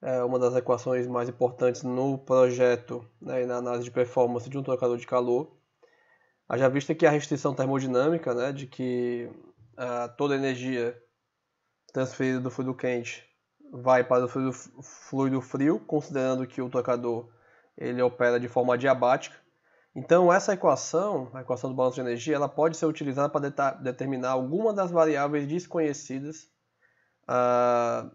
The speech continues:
na análise térmica de um trocador de calor, ok? Então, vamos lá para o exercício. A figura a seguir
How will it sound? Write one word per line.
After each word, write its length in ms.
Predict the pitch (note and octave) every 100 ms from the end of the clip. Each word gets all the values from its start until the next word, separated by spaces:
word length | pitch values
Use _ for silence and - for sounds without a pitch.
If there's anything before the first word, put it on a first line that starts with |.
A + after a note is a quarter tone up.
| -
na 160 | C3+ C#3
análise 320 | C3+ C3+ C3+
térmica 320 | - C3+ C3+
de 80 | C#3+
um 20 |
trocador 300 | C#3+ C#3+ C#3
de 80 | C#3
calor, 360 | E3+ D3+ A2+ - _ _ _ -
ok? 400 | C3+ - D#3 - _ _ _ - _ _ -
Então, 800 | C3+ - D3 D3+ D3 D3+ D3 C#3 C3
vamos 300 | D#3 D#3+ D#3
lá 80 |
para 160 | D#3 D#3
o 60 | D#3
exercício. 680 | D#3 D#3 - A#2 - - _ _ _ _ _ _ _ _ _
A 120 | -
figura 320 | A#2+ D#3 G#3 G#3+
a 40 |
seguir 560 | G#3 D#3 C#3+ D3 G3